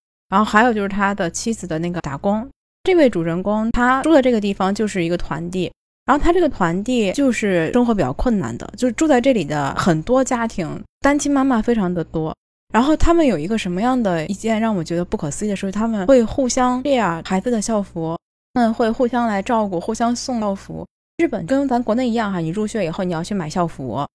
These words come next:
这个校服不是在学费里面的。日本的国立中学是非常便宜的，基本上不用花什么钱，但是你这个校服也是要自己买的。那怎么办呢？就会互相穿，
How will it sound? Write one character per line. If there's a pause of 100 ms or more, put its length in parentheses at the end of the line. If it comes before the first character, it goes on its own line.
这
个
校
服
不
是
在
学
费
里
面
的。 (160)
日
本
的
国
立
中
学
是
非
常
便
宜
的， (220)
基
本
上
不
用
花
什
么
钱，
但
是
你
这
个
校
服
也
是
要
自
己
买
的。 (380)
那
怎
么
办
呢？ (240)
就
会
互
相
穿，